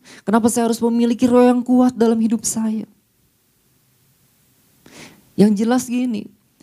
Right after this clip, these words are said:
karena Tuhan punya rencana yang begitu dahsyat. Karena Tuhan punya rencana yang menarik dalam kehidupan kita masing-masing. Tuhan punya rencana yang luar biasa. Nah,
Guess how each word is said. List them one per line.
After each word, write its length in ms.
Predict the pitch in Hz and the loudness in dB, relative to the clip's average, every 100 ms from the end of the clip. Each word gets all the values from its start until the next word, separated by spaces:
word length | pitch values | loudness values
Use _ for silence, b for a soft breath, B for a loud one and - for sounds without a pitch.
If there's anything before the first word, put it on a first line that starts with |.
| _ | _
karena 240 | - 240 | 0 0
Tuhan 320 | 233 233 247 220 | 0 2 2 0
punya 240 | 233 233 | -2 0
rencana 560 | 233 226 - 233 226 226 | 0 -2 -2 0 2 2
yang 160 | 220 | 2
begitu 320 | 208 196 214 | 0 -2 -2
dahsyat. 560 | 202 202 214 - 139 113 _ _ _ _ _ B B B - | 0 0 0 -4 -8 -14 _ _ _ _ _ B B B -4
Karena 160 | 202 | -2
Tuhan 320 | 214 208 233 214 | 0 2 2 2
punya 240 | 220 233 | 0 0
rencana 480 | 226 226 220 233 226 | 2 0 0 0 0
yang 240 | 220 226 | 0 0
menarik 880 | 226 220 226 233 226 220 226 226 254 - 160 | 0 0 0 0 0 -2 -2 -2 -2 -6 -4
dalam 400 | 170 165 175 175 | -4 -4 -8 -6
kehidupan 480 | 190 190 185 202 | -4 -2 -2 -4
kita 160 | 196 202 | -4 -6
masing-masing. 880 | 214 208 214 220 226 226 - 233 208 _ _ _ _ _ _ _ _ _ _ _ _ _ _ _ _ B B B - | -4 -4 -6 -6 -6 -8 -12 -16 -16 _ _ _ _ _ _ _ _ _ _ _ _ _ _ _ _ B B B 0
Tuhan 160 | 233 | 0
punya 240 | 214 233 240 | 0 0 0
rencana 400 | 233 240 240 233 | 0 -2 0 0
yang 80 | 233 | 2
luar 400 | 233 226 226 226 | 4 4 4 2
biasa. 560 | 202 214 208 202 - - _ _ _ _ b b b b | 0 -2 -4 -8 -14 -20 _ _ _ _ b b b b
Nah, 240 | 185 160 | -4 -4